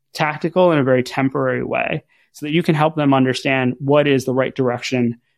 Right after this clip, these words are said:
moving forward so that you can then pull back. And the two failure modes are, you know, if you're hands-off and you let that team go off the rails, that hands-off mode of leadership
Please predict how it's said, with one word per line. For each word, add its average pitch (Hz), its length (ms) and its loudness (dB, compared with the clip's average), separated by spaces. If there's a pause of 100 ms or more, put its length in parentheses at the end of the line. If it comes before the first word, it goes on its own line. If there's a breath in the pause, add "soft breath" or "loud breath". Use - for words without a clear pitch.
(200)
moving 131 340 4
forward 180 460 2
so - 100 -4
that 147 160 0
you 143 140 0
can 131 180 -2
then 127 380 0 (340)
pull 127 180 -2
back. - 460 -6 (680)
And 143 100 4
the 147 60 4
two 190 180 0
failure 208 340 2
modes 143 340 -2
are, 143 540 2 (300 soft breath)
you 143 60 -2
know, 143 80 -2
if 127 100 -8
you're 135 80 -2
hands-off 156 580 2
and 139 100 0
you 131 80 -2
let 139 160 -2
that 143 160 0
team 135 240 4
go 127 140 0
off 123 240 0 (240)
the 131 80 0
rails, 135 340 2
that 135 180 0
hands-off 139 420 2
mode 131 200 0
of 123 100 -8
leadership 143 520 2